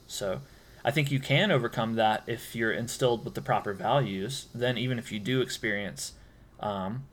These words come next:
you know, some, some slowness early, then you c-, you can overcome that. And I think historically, you know, if Malcolm Gladwell were to run these experiments or try to collect these antidotes,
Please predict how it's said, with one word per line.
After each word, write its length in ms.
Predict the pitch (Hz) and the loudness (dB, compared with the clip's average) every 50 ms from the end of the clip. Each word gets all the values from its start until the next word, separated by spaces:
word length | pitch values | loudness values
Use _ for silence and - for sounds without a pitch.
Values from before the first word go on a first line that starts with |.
| - - - - - - - | -20 -20 -20 -20 -20 -20 -14
you 80 | - 107 | -10 -6
know, 240 | 104 95 92 90 - - | -4 -4 -4 -6 -8 -10
some, 300 | - - - 120 110 98 - | -10 -6 -4 -4 -4 -6 -8
some 240 | - - 120 113 - | -8 -6 -6 -4 -4
slowness 480 | - - 110 104 104 101 98 - - - | -2 0 0 0 0 -2 -4 -8 -8 -4
early, 540 | - 107 101 101 101 101 98 98 101 135 139 - - - - - | -2 -2 0 0 0 0 -2 -2 -4 -6 -8 -12 -20 -20 -18 -14
then 600 | - 107 107 110 104 98 92 98 113 139 151 143 | -10 -6 -4 -2 -2 0 0 -2 -2 -2 -4 -4
you 120 | - 185 196 | -6 -8 -8
c-, 100 | 190 - | -8 -8
you 120 | - 123 - | -8 -6 -4
can 100 | 117 110 | -2 -2
overcome 440 | 104 92 92 - - 120 120 120 | -2 -2 -4 -6 -4 -4 -4 -2
that. 200 | 101 92 85 - - - | -4 -6 -6 -6 -4 0
And 120 | 135 135 | 2 2
I 60 | 120 | 2
think 200 | 120 - 123 117 | 2 0 -2 -4
historically, 1000 | 123 127 - - - - 120 156 185 170 131 - - - 104 101 104 104 123 - - - - - - - - - | -4 -6 -6 -4 -2 2 4 4 4 4 4 2 -2 -4 -2 -2 -2 -2 -4 -6 -10 -20 -20 -20 -20 -16 -8 -4
you 80 | 113 | -2
know, 80 | 107 104 | -2 0
if 280 | 78 92 110 - - - - | 0 0 -2 -2 -6 -12 -8
Malcolm 320 | - 120 117 107 - 107 104 | -4 -2 -2 -2 -2 -2 2
Gladwell 520 | 113 120 110 117 110 110 104 104 104 104 | 4 6 6 6 4 4 2 2 2 2
were 180 | 95 95 98 95 | 0 -2 -4 -4
to 320 | - - 101 95 95 95 - - | -4 -2 -2 -2 -2 -4 -6 -8
run 320 | 120 113 107 104 104 101 | -6 -4 -4 -4 -4 -6
these 400 | 95 90 95 101 - - - - - - | -6 -6 -6 -8 -8 -10 -12 -12 -14 -12
experiments 720 | - - - - 107 98 98 98 101 98 92 - - - | -10 -8 -4 -2 -2 -2 -2 -2 -4 -6 -6 -6 -4 -2
or 140 | 101 95 95 | -2 -2 -2
try 240 | - - 113 104 98 | -2 0 0 0 2
to 140 | 101 107 | 0 0
collect 300 | 107 - - 117 104 - | -2 -2 0 0 0 0
these 140 | - 110 104 - | -2 -4 -4 -4
antidotes, 760 | - 110 110 104 104 95 98 98 98 - - - - - | -4 -4 -4 -4 -2 -2 -2 -2 -2 -4 -6 -10 -12 -12